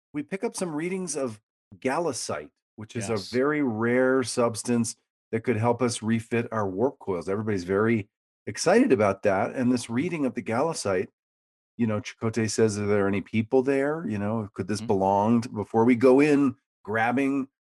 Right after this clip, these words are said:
Speaker 1: you know, precious minerals, like, make
Speaker 2: Yeah.
Speaker 1: sure we're not stealing from anybody.
Speaker 2: Yes.
Speaker 1: Nobody's there, just, they do, uh, get some readings of an abandoned mining colony, maybe some tunnels or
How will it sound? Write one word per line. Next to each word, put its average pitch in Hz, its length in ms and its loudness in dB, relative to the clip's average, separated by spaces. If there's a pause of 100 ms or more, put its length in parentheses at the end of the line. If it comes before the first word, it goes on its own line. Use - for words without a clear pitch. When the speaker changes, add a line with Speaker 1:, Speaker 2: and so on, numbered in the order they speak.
(220)
Speaker 1:
you 113 100 -4
know, 104 140 -4
precious 120 500 -2
minerals, 117 640 2
like, 98 240 -4
make 101 80 -2
Speaker 2:
Yeah. 101 80 -4
Speaker 1:
sure 117 140 -6
we're 117 80 -6
not 123 140 -4
stealing 120 480 4
from 98 160 -4
anybody. 87 580 -4 (100)
Speaker 2:
Yes. 95 220 -12 (200)
Speaker 1:
Nobody's 107 420 0
there, 113 280 4
just, 120 260 -4 (300)
they 127 80 2
do, 247 680 4
uh, 165 140 2
get 151 180 -6
some 139 160 0
readings 131 280 0
of 127 60 -4
an 127 80 0
abandoned 107 460 -2
mining 92 320 -4
colony, 92 420 -6
maybe 92 260 -8
some 98 180 -8
tunnels 92 520 -8
or 90 80 -16